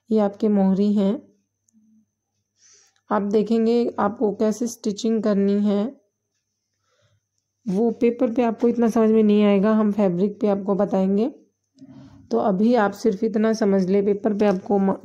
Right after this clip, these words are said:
कटिंग करनी आ गई होगी। तो जो आपको किस तरह से प्लीट्स डालनी है वो आपको इस तरह, ये यहाँ से जो क्रॉच एरिया स्टार्ट हो रहा है यहाँ से आपको प्लीट्स डालनी शुरू करनी है।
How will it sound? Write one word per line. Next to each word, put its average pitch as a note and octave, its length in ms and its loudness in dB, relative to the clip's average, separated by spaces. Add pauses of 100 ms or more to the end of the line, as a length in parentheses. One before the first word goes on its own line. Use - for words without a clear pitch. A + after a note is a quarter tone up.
कटिंग G#3 340 0
करनी G3+ 400 0 (380)
आ F#3+ 120 -2
गई G3+ 240 0
होगी। G3 380 -2 (1600)
तो G#3 200 0
जो F#3+ 380 -4
आपको G#3 480 -2
किस A#3 320 -4
तरह A#3+ 160 2
से A#3 140 0
प्लीट्स A#3 540 0
डालनी F#3 380 2
है F#3 80 2
वो F3+ 160 0
आपको G3 460 -2
इस A3 240 -4
तरह, A3+ 140 2
ये G#3 360 2
यहाँ G3 440 2
से G3+ 160 -4
जो G3+ 160 0
क्रॉच G#3 320 0
एरिया G#3 200 2
स्टार्ट G3+ 380 0
हो G3+ 60 0
रहा G#3 80 0
है A3 80 0
यहाँ G3+ 380 0
से A3 180 -2
आपको G#3 460 -2 (1200)
प्लीट्स A3+ 400 0
डालनी G3+ 280 4
शुरू G#3 260 0
करनी F3+ 380 0
है। G3 400 0